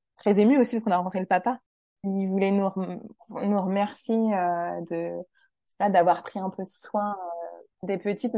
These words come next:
seulement financièrement, parce qu'évidemment, nous, on les a pas rencontrés avant. Et il était très ému et très, très touché, euh...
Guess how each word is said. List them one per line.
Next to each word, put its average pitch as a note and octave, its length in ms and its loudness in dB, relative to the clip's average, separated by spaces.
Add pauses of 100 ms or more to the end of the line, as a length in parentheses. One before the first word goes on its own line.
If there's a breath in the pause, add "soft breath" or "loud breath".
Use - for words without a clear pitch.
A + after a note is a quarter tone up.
(120)
seulement G#3 340 2
financièrement, G#3 600 -2
parce F#3+ 180 -6
qu'évidemment, F#3+ 640 -2
nous, G#3 100 0
on G3+ 60 0
les F3 160 -2
a F3+ 80 0
pas F3 120 -8
rencontrés F3+ 380 -8
avant. A3+ 340 -4 (580)
Et F#3 80 0
il F#3 140 2
était F#3 180 -6
très G#3 340 -2
ému G#3 400 2
et F3+ 60 -2
très, F3 400 -2
très F#3 220 -4
touché, F#3+ 340 -6
euh... F#3+ 400 0